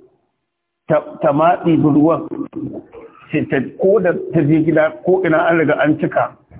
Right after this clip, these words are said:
kwanukan da ruwa saboda tsabar karama. Idan Allah alga ta malam lokaci bai wuce ba,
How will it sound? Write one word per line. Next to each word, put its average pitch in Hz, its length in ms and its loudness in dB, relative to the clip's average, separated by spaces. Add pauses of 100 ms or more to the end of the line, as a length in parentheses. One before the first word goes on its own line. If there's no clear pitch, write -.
(520)
kwanukan 151 420 0
da 127 80 2
ruwa 139 240 2
saboda 143 300 0
tsabar 147 280 2
karama. 117 520 -2 (560)
Idan 180 180 2
Allah 170 480 2
alga 156 340 2
ta 139 100 0
malam 147 300 0
lokaci 147 380 0
bai 131 120 2
wuce 131 320 0
ba, 123 180 0